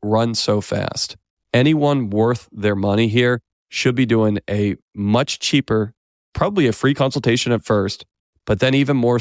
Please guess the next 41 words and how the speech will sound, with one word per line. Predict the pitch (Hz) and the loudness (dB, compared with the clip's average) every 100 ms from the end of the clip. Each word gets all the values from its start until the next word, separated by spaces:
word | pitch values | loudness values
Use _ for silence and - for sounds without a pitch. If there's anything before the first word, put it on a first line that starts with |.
| - | -4
"We're | 107 | -2
gonna | 147 | 0
need | 156 | 2
to | 131 | 0
charge | - 127 | 0 0
you | 117 | 0
a | |
little | 107 117 | 0 0
bit | 117 | 0
of | 117 | 0
money | 113 110 | 0 0
'cause | 110 | 0
I | 107 | 0
wanna | 107 110 | 0 0
look | 107 107 104 | 0 0 -2
into | 98 | -4
a | 98 | -4
couple | - 98 107 | -4 -2 -2
more | 104 104 | 0 0
things | 104 98 95 | -2 -4 -4
just | - 110 110 | -2 0 0
to | - | 0
make | 98 95 | 0 0
sure | - 98 | 0 -2
this | 92 - | -2 -4
makes | 98 95 - | -4 -4 -2
sense." | 92 - - - | -2 -4 -8 -2
They | 135 | 0
should | 165 | 2
be | 131 | 2
doing | 123 120 | 2 2
their | 110 107 | 4 2
due | 101 101 | 2 2
diligence | 95 98 98 101 95 - | 2 0 0 -2 -2 -4
on | - 98 98 | -2 -2 -2
this, | 95 - - _ _ _ | -2 -4 -8 _ _ _
not | 107 104 | 2 2
just | - 104 | 2 0
letting | 101 92 92 | 2 0 0
it | 87 - | -2 -4
rip. | - | -4